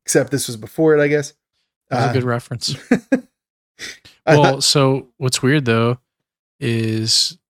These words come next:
Speaker 2: one of the, well, sorry, one of the Wein-, uh, Bob Weinstein w-, worked on Lord of the Rings. Who's a producer, so.
Speaker 1: Oh no, the Weinstein's return. But in any case, there is, oh, I, I thought it was funny 'cause, like,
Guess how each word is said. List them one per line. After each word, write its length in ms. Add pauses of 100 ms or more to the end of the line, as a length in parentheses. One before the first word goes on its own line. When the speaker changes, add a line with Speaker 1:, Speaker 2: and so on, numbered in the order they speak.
(420)
Speaker 2:
one 160
of 80
the, 60
well, 220
sorry, 640 (920)
one 100
of 60
the 60
Wein-, 340
uh, 220
Bob 280
Weinstein 680
w-, 220
worked 320
on 240
Lord 160
of 60
the 80
Rings. 320 (640)
Who's 140
a 60
producer, 480 (540)
so. 200 (800)
Speaker 1:
Oh 160
no, 420 (560)
the 80
Weinstein's 580
return. 520 (440)
But 380
in 120
any 200
case, 500 (580)
there 300
is, 580
oh, 140
I, 280
I 40
thought 100
it 20
was 140
funny 200
'cause, 200
like, 240